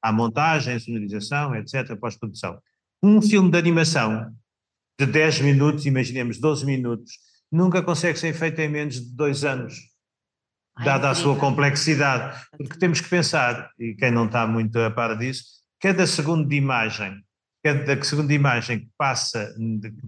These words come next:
Speaker 1: nestes ecrãs que nos estão a ver, equivale a vinte e cinco imagens diferentes. E cada uma com uma posição diferente da minha boca, que estou a falar, da minha mão, que estou a, a movimentar, não é?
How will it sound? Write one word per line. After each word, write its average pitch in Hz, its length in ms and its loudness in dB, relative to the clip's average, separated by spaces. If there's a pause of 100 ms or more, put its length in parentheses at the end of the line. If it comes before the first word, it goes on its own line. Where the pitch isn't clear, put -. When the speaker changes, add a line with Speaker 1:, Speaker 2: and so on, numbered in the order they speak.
(320)
Speaker 1:
nestes 120 360 -2
ecrãs 185 460 -2
que - 80 -10
nos 123 100 -6
estão 123 220 -4
a 113 60 -2
ver, 135 360 -4 (260)
equivale 151 500 -2
a 139 40 0
vinte 165 220 -2
e - 40 -8
cinco 143 260 -6
imagens 127 440 -6
diferentes. 104 640 -12 (260)
E 104 60 -8
cada 127 260 2
uma 147 240 4
com 147 120 2
uma 135 200 4
posição 131 500 0
diferente 147 560 0 (400)
da 117 80 0
minha 120 220 0
boca, 156 400 0
que 107 100 -12
estou 135 180 -6
a 117 40 -4
falar, 135 460 -2
da 123 160 -2
minha 117 240 -6
mão, 156 300 -4
que 165 80 -16
estou 127 220 -10
a, 120 220 -6
a 123 220 -4
movimentar, 113 720 -4
não 101 80 -10
é? 135 160 -8